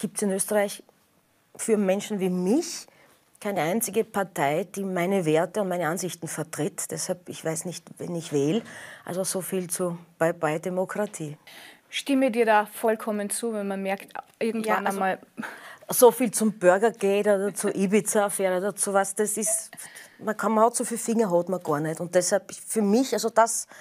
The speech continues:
Speaker 1: hat die Politik tatsächlich geschafft, dass man links und rechts vorbeigeht und jeder rette sich, wer kann. Weil, und, und eben da, da würde ich mir mehr, äh, Inkonsequenz wünschen, dass man sagt, okay, was, das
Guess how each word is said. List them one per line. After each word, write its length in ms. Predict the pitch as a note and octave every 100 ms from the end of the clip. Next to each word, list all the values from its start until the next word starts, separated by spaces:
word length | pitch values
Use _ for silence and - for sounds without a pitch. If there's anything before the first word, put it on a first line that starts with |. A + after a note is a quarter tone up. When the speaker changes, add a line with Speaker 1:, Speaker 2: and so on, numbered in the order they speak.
| - - -
Speaker 1:
hat 180 | G#3+ A3+
die 80 |
Politik 640 | - G3+ G3+ G3+ F#3+ - -
tatsächlich 520 | G3 - E3+ F#3 F#3
geschafft, 520 | F#3+ - D3+ E3+ -
dass 260 | F#3 - -
man 200 | F#3 - - - - _
links 260 | F#3 G#3 G#3
und 60 |
rechts 220 | G3 G3 -
vorbeigeht 640 | F#3+ E3 E3+ F#3 G3+ -
und 180 | F#3 F3+ - - - -
jeder 320 | G3 A3 F#3+
rette 240 | F#3 -
sich, 360 | - F3+ - -
wer 100 | F3
kann. 300 | E3+ G3+ C#4 F#4 _ _ _ - - - _ _ -
Weil, 240 | G#3+ G#3+
und, 140 | G3+ - _ -
und 180 | F3+
eben 260 | G#3+ C4 B3+
da, 180 | A3 A3+
da 240 | A3+ A#3+
würde 140 | A#3+ C4
ich 40 |
mir 220 | B3+ A#3 - -
mehr, 420 | G#3+ G3 A3 -
äh, 280 | G3+ - -
Inkonsequenz 720 | B3 A3+ A3 A3 G#3 G#3 G#3
wünschen, 280 | D4 G4 A3
dass 80 | G3
man 80 |
sagt, 160 | G3+ G#3
okay, 240 | G#3+ A#3 F#3+
was, 320 | G3 - - _ _
das 180 | - -